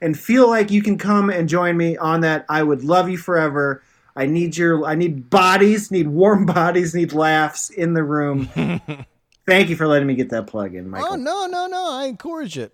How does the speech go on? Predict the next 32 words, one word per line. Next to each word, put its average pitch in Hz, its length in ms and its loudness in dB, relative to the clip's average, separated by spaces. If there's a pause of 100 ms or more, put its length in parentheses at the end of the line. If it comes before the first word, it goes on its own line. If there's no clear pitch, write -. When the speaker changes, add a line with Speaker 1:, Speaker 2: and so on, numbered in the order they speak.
Speaker 2:
And 156 180 -6
I 170 220 -8
will 175 140 -6
be 131 140 -10
very 151 420 -4
around. 95 640 -12 (240)
You 131 160 -6
will 123 100 -8
see 139 240 -6
me 135 220 -4
at 120 160 -6
the - 60 -14
bar. 214 520 -4
You 143 140 -8
will 131 120 -12
see 143 300 -8
me. 135 260 -8 (300)
I'll 143 120 -2
be 147 280 -4
in 131 100 -4
the 123 120 -10
pool. 262 680 -2
I'll 143 140 -6
be 151 320 0
in 139 100 -2
the 127 100 -6
bathroom. 254 880 -4
I'll 147 140 -6
be 151 300 -4
in 139 80 -6
the 123 160 -6
show. 233 680 2